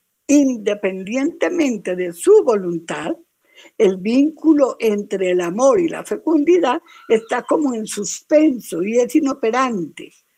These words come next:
pero siempre abiertos a la vida si viniera. La mujer tiene un ciclo, un ciclo donde está apta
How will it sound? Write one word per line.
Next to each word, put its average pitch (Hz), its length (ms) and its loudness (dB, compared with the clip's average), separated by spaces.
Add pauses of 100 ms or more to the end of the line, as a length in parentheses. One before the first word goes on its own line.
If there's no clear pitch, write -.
(320)
pero 220 240 4
siempre 392 640 2
abiertos 277 800 0 (200)
a 208 100 -2
la 190 140 -2
vida 233 600 -4 (100)
si 262 200 -2
viniera. 262 440 0 (1000)
La 294 140 0
mujer 285 640 -2
tiene 233 240 2
un 226 120 -6
ciclo, - 600 0 (720)
un 277 140 -4
ciclo 302 520 0
donde 220 300 -2
está - 420 -6
apta 220 440 -4